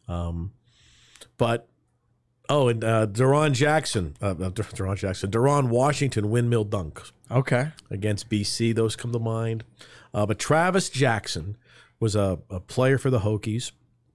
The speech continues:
Speaker 1: in our mid nineties during the Bill Foster era. And Tech didn't have great teams in terms of wins and losses, but I bet if you asked a lot of players,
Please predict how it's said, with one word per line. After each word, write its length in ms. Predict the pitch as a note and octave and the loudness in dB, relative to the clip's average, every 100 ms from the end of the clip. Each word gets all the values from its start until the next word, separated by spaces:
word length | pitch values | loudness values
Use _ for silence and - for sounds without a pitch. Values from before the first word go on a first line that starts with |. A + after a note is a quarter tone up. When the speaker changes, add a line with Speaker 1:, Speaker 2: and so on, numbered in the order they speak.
| _ _ _ _ _ - | _ _ _ _ _ -4
Speaker 1:
in 120 | A#2 | 0
our 80 | G2 | 2
mid 220 | A2 A#2+ | 2 2
nineties 420 | A2 G#2+ G2+ G#2+ | 2 0 0 0
during 220 | - G#2+ G#2 | 0 0 0
the 60 | |
Bill 180 | G#2 A2 | 0 -2
Foster 480 | - A2 G#2+ - - | 0 0 0 -4 -6
era. 360 | F#2+ F2+ A2+ - _ - - - _ | -6 -4 -6 -8 _ -20 -20 -20 _
And 580 | - G#2+ G#2+ G#2 G2+ F#2+ - _ _ _ - - _ _ - | -4 0 2 0 -2 -4 -10 _ _ _ -20 -20 _ _ -2
Tech 180 | D3 | 0
didn't 140 | F#3 E3 | 2 2
have 120 | C3 | 2
great 280 | C#3 C3+ C3 | 2 2 0
teams 540 | - C#3 B2+ A#2 G2 | 0 2 2 0 -2
in 60 | A2 | -4
terms 280 | - A2+ G2 | -2 -2 -2
of 80 | |
wins 280 | F#2+ A2+ A2 | 0 0 0
and 100 | F#2+ | 0
losses, 460 | F#2+ A2 B2+ D3 B2+ | 0 0 0 -2 -2
but 160 | - | 0
I 140 | F#2+ C3 | 0 2
bet 260 | B2+ B2 | 2 0
if 140 | A2 A#2+ | 0 -2
you 120 | A2+ | 0
asked 240 | A2+ F#2+ | 0 -2
a 60 | F#2+ | -2
lot 240 | F2+ G#2+ | 0 0
of 80 | A2 | -2
players, 500 | - F2+ F2 F2 - | -4 -4 -4 -6 -8